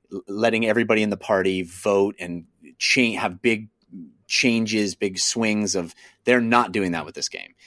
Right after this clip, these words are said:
Um, it, it, it is, I'm very confident in saying that it's going to play like a single player game when you're at your base and a multiplayer game when you're doing quests.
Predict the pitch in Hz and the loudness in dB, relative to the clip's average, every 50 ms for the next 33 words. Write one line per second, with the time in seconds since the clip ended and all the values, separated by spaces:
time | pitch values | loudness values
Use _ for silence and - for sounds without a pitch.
0 | - - _ _ - 95 92 85 85 85 82 82 82 78 - _ _ _ - - | -20 -20 _ _ -2 0 2 2 2 0 0 -4 -6 -10 -12 _ _ _ -20 -20
1 | _ _ _ _ _ - 127 123 - - 147 131 127 - 143 139 156 165 147 131 | _ _ _ _ _ -4 -4 -4 -4 -4 -4 -4 -2 0 2 4 6 6 6 4
2 | - - - _ _ _ _ _ _ _ _ _ _ _ _ _ _ _ _ - | 2 -2 -6 _ _ _ _ _ _ _ _ _ _ _ _ _ _ _ _ -18
3 | 78 - - - _ - - 123 131 127 117 123 143 147 160 147 - - 147 143 | -16 -16 -18 -18 _ -4 -2 0 0 2 4 6 6 6 6 4 2 2 2 2
4 | 131 135 131 127 117 120 117 - - 135 123 127 117 117 113 113 104 98 101 - | 2 2 2 2 2 0 0 0 0 0 0 0 0 0 0 0 0 0 0 0
5 | 117 110 - - - 143 135 131 120 - - - 127 123 123 127 123 120 113 107 | -4 -6 -4 -2 0 0 0 0 -2 -4 -4 0 2 4 4 4 4 4 4 2
6 | 107 104 95 - 95 98 98 95 - - - - 135 147 165 190 185 185 - - | 2 2 0 -4 -6 -6 -6 -4 -2 0 0 2 0 2 4 2 2 2 2 0
7 | 165 160 160 151 131 131 131 135 131 127 120 107 110 110 104 98 101 - 95 90 | 2 2 2 2 4 4 4 6 6 4 4 2 0 0 0 -2 -2 -4 -6 -6
8 | 82 92 135 185 233 208 - - - - - _ _ _ _ _ _ _ - 98 | -2 2 4 4 4 4 2 0 -2 -4 -6 _ _ _ _ _ _ _ -6 -4
9 | 98 95 95 92 95 117 135 135 - 139 123 - 139 131 127 123 117 117 117 117 | -4 -2 -2 0 0 2 2 2 0 -2 -2 0 2 2 2 2 2 0 0 0
10 | 113 113 110 104 101 101 92 98 92 90 90 - - - - - - - - - | 0 -2 -2 -4 -4 -4 -4 -4 -4 -4 -4 -6 -8 -12 -12 -10 -10 -10 -8 -8
11 | - - | -10 -12